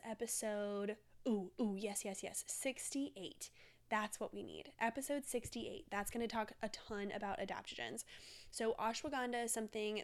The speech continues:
that you should all have in your arsenal. I use sun potions, and I know a lot of people who, uh,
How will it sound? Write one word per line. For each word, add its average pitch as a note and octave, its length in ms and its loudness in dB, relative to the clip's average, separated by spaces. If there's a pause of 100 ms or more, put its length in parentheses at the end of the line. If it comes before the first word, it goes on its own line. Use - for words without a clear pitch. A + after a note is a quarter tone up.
that G#3+ 140 0
you G#3 140 -4
should - 160 0
all G3+ 180 0
have G#3 180 0
in G#3 80 0
your G#3 120 2
arsenal. G3 580 0
I - 80 -6
use A3+ 240 0
sun F#3+ 260 0
potions, C#4 680 0
and A3 140 -2
I G3+ 40 0
know G#3 160 0
a - 20 0
lot G3 160 0
of G3+ 80 -4
people G3+ 420 2 (380)
who, G3 480 4 (680)
uh, F#3 360 0